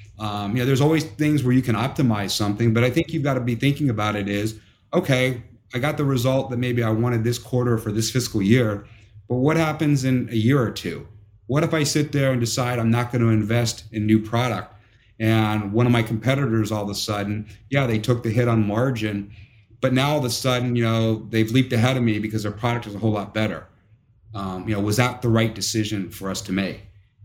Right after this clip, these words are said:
And so I think, you know, you've gotta balance all of those things together. And,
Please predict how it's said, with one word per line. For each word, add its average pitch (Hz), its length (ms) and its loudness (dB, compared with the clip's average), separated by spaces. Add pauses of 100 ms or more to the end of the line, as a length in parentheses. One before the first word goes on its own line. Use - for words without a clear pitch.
And 117 140 -2
so 139 120 2
I 139 100 0
think, 160 260 0
you 160 80 2
know, 135 180 2
you've 139 160 2
gotta 143 180 0
balance 127 580 0
all 123 260 -2
of 123 60 0
those 120 200 0
things 117 200 2
together. 107 640 -2
And, 104 420 -6